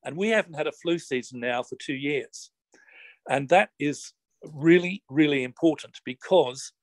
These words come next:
there's no natural immunity out there, uh, nearly as much as there was. And also, the influenza vaccination rate in twenty twenty-one was really quite low.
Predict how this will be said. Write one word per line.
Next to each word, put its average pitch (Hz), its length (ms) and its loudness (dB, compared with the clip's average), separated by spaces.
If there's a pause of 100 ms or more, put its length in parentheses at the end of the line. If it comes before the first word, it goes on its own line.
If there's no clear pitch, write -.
(260)
there's 127 180 0
no 160 280 6 (200)
natural 147 560 -4
immunity 147 560 -6
out 113 240 -4
there, 113 300 -2 (340)
uh, 131 180 -2
nearly 151 380 0
as 127 180 0
much 143 320 -4
as 120 180 -8
there 123 120 2
was. 131 520 -2 (260)
And - 160 -6
also, 135 520 2 (380)
the 135 220 -2
influenza 143 680 2 (100)
vaccination 143 720 -2
rate 110 280 -6 (560)
in 131 280 -8
twenty 151 240 0
twenty-one 131 540 2
was 120 180 -4
really 147 180 0
quite 135 280 -2
low. 131 240 2